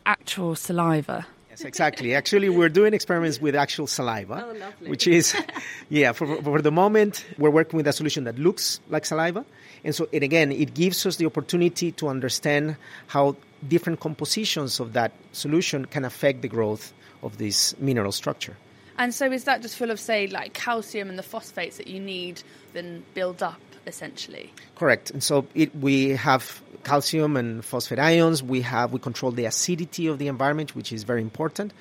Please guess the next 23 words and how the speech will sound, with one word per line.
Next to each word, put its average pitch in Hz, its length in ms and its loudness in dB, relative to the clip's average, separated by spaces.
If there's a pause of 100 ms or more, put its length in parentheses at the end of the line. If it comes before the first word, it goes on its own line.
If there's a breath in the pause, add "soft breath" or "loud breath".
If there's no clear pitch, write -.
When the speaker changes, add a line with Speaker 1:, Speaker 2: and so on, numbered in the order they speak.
(220 loud breath)
Speaker 2:
And 156 100 -2
in 139 60 0
general, 160 280 6
the 147 100 2
environment 135 500 4
that, 120 160 0 (100)
that 117 200 -6
is 117 100 -6
present 135 480 0
in 110 80 -6
the 107 80 -4
mouth. 98 340 -6 (200)
Speaker 1:
And 262 260 0
how's 262 320 -2
it 247 80 -6
performed? 175 640 -6 (180)
What 214 260 -2
have 226 160 -8
you 214 100 -8
found? 180 320 -4
Are 180 40 -8
you 180 40 -6
happy? 285 460 -6